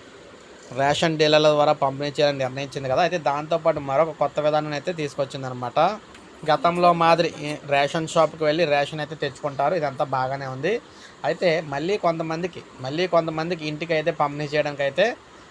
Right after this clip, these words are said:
నిర్ణయం తీసుకోవడం అయితే జరిగింది. అంటూ అటు నిర్ణయం ఇంటికి వెళ్ళ-, అటు ఇంటికి ఇవ్వడానికి,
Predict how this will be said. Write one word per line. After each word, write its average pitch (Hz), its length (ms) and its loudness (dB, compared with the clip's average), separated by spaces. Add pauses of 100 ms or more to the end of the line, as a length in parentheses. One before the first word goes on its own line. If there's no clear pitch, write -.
నిర్ణయం 143 320 0
తీసుకోవడం 139 400 -2
అయితే 139 180 -2
జరిగింది. 135 540 -2
అంటూ 147 200 -2
అటు 139 180 -2
నిర్ణయం 139 380 -2
ఇంటికి 143 260 -8
వెళ్ళ-, 143 220 -2
అటు 135 180 -8
ఇంటికి 139 280 -6
ఇవ్వడానికి, 156 600 -2